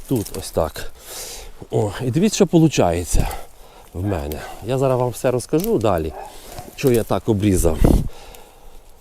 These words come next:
Ех, далі в мене виходить, так, цього вже немає, цього видалимо.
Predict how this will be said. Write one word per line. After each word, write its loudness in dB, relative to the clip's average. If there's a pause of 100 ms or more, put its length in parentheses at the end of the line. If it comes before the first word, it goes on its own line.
(280)
Ех, 6 (280)
далі 8
в 6
мене 6
виходить, 4
так, 0
цього 2
вже 2
немає, 4 (120)
цього 0
видалимо. 2